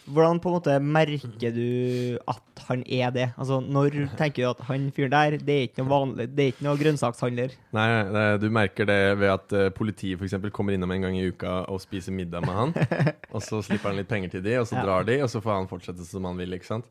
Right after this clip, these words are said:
Speaker 1: Ja.
Speaker 2: Eh, og så kommer militæret, kom innom litt her og der, spilte litt biljard bare for å vise ansiktet og litt sånne ting, så det var veldig sånn I Pai da, sikkert i hele Thailand, men akkurat Pai er mest kjent med, så har liksom militæret, mafiaen og politiet da,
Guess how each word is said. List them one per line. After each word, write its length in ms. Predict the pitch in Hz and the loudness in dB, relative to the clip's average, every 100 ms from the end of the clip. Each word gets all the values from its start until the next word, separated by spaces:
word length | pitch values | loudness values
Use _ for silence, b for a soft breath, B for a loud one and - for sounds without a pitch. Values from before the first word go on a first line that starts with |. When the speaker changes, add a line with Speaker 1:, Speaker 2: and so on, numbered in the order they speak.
| - | -4
Speaker 1:
Ja. 400 | 127 127 120 123 | -2 -2 -4 -4
Speaker 2:
Eh, 200 | 107 104 | -2 -2
og 60 | |
så 80 | 101 | -2
kommer 220 | 95 95 | -4 -2
militæret, 840 | 95 90 - - - 95 101 180 269 | -4 -6 -8 -10 -10 -12 -6 -6 -4
kom 160 | 220 190 | -4 -2
innom 400 | 175 175 175 175 | 0 0 0 -2
litt 140 | 170 | 0
her 180 | 165 160 | 2 4
og 60 | 160 | 4
der, 140 | 160 | 2
spilte 260 | 160 139 131 | 0 -6 -4
litt 100 | 135 | -2
biljard 480 | 131 127 123 127 | 0 2 2 0
bare 140 | 127 110 | 0 0
for 100 | 117 | 0
å 60 | |
vise 180 | 113 92 | -2 0
ansiktet 480 | 107 90 - 92 - | -2 -2 -8 -10 -2
og 140 | 101 98 | 0 0
litt 120 | 95 | -2
sånne 200 | 104 98 | -4 -4
ting, 220 | 127 131 | -2 -4
så 160 | 127 113 | -4 -2
det 80 | 110 | -2
var 180 | 113 | 0
veldig 140 | 110 107 | -2 -2
sånn 240 | 107 98 - b b b | -2 -6 -10 b b b
I 120 | 135 | -8
Pai 220 | 123 123 131 | 0 4 6
da, 140 | 127 92 - - | 4 0 -8 -10
sikkert 320 | - 113 113 | -8 -6 0
i 40 | 107 | 2
hele 140 | 98 | 2
Thailand, 320 | 98 92 101 101 | 0 0 0 0
men 80 | 98 | -4
akkurat 220 | 95 95 | -4 -6
Pai 160 | - 101 | -2 0
er 60 | 98 | 0
mest 160 | 95 - | -4 -6
kjent 200 | 90 - | -10 -6
med, 80 | 104 | -4
så 120 | 107 | -2
har 40 | 101 | -2
liksom 180 | 92 98 | -2 -4
militæret, 640 | 98 92 95 90 95 107 | -6 -4 -2 0 0 0
mafiaen 480 | 101 90 85 101 98 | 0 -4 -4 -4 -4
og 80 | 92 | -4
politiet 400 | 95 90 92 | -10 -10 -6
da, 80 | 98 | -2